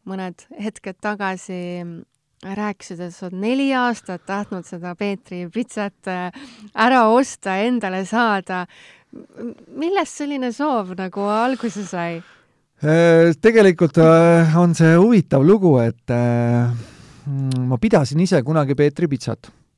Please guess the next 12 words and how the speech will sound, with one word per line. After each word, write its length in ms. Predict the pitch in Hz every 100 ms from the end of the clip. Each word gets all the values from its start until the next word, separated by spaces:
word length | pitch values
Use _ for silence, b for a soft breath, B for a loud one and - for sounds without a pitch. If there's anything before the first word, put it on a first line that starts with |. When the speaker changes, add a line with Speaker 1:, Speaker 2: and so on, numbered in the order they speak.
| _
Speaker 1:
Nagu 220 | 214 196
siis 200 | 208 220
ühte 360 | 220 214 - 165
kohta? 180 | - 170
Speaker 2:
Ühte 340 | 143 165 208 196
kohta 300 | 135 117 131
Speaker 1:
Mhm. 40 |
Speaker 2:
pidasin 460 | 123 117 110 123 120
ja, 320 | 131 123 117
ja, 400 | 117 127 127 123
ja, 260 | 127 127 127 123 123
ja 200 | 123